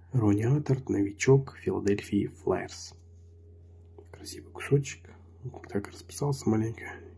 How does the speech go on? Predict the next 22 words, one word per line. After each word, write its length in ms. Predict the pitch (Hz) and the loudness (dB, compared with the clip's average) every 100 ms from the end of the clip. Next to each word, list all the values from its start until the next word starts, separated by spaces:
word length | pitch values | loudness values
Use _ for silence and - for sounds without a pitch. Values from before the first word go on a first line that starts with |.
| - - | -8 -2
по 100 | 104 | 0
краям 380 | 101 104 104 | 4 4 2
тут 180 | 107 - | 0 0
не 100 | 104 | 4
влез. 360 | 104 104 - - - - - - - - - - - - - - - - 135 | 6 4 2 -12 -20 -20 -18 -18 -18 -20 -20 -20 -20 -20 -20 -20 -20 -2 6
Ну, 120 | 165 | 8
молодой, 560 | 151 123 113 143 151 135 101 | 10 8 8 8 8 6 2
зеленый 460 | 98 110 135 117 | 4 6 6 6
еще. 240 | - - - - - - - - - - - - - - | 4 -2 -8 -12 -14 -20 -20 -20 -20 -20 -20 -20 -20 0
Будем 280 | - 131 | 2 4
надеяться, 500 | 110 107 110 123 - | 2 -2 -2 -4 -6
что 240 | - - 117 | -8 -6 -4
он 240 | 120 113 - - - - - | -4 -6 -12 -20 -20 -20 -12
выстрелит 640 | 127 110 - - - - - | -4 -2 -2 -6 -8 -10 -10
еще. 280 | - - - - - - - - - - | -8 -8 -12 -20 -20 -20 -18 -20 -20 -2
Вот 240 | 147 147 - | 6 6 6
такой 260 | 131 135 | 4 4
был 180 | 113 110 | 4 2
брейк. 460 | 120 135 175 180 - - - - | 4 6 6 6 -2 -14 -16 -6
Коробки 420 | 120 120 113 - | 0 0 0 -2
еще 200 | 104 - | -2 0
есть. 480 | 127 175 151 - - | 0 -2 -2 -10 -16